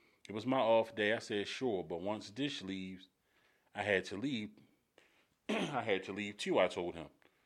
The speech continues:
'So leave a key.' He gave me the key and said, 'Drop it off at the police station.' He's a police officer.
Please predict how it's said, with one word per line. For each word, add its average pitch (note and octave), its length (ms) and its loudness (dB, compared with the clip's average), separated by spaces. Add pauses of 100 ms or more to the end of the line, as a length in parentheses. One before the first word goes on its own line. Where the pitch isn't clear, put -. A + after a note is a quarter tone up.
(200)
'So - 180 0
leave A2+ 280 0
a A2 60 -2
key.' F#2+ 380 -4 (1000)
He A2 80 -4
gave A2 240 6
me C#3 100 4
the D3 80 -2
key G2+ 360 -6 (340)
and F#2+ 80 -12
said, F#2 180 0
'Drop G2 280 4
it F#2+ 60 -2
off F#2+ 180 0
at E2+ 160 -2
the - 40 -20
police A2 320 -8
station.' G2+ 300 -10
He's F#2+ 200 -8
a F#2 40 -12
police A#2+ 380 -6
officer. - 380 -8